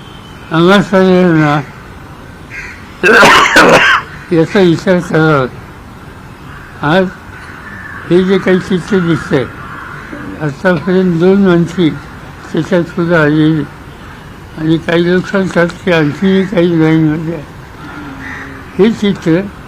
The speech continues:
महाराष्ट्राच्या दृष्टीनं, प्रशासनाच्या दृष्टीनं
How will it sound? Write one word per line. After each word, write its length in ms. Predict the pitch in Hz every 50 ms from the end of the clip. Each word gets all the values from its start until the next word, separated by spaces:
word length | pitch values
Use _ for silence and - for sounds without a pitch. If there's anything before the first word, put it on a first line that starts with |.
| - - - - - 170
महाराष्ट्राच्या 840 | 165 156 160 190 220 226 202 160 127 - - 170 165 170 - 185 185
दृष्टीनं, 640 | 170 156 160 156 - - - 160 160 185 185 190 214 - - - - - - - - -
प्रशासनाच्या 960 | 175 165 135 - 190 202 196 147 - 196 170 175 180 180 165 139 - 175 170
दृष्टीनं 500 | 160 156 160 143 - - 156 160 180 180